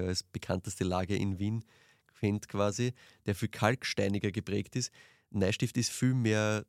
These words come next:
Tonlehm, also viel tiefere Böden,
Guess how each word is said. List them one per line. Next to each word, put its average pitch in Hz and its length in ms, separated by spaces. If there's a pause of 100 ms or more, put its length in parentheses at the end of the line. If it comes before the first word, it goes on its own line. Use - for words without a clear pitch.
(120)
Tonlehm, 98 880
also 95 180
viel 120 460 (460)
tiefere 151 400
Böden, 127 500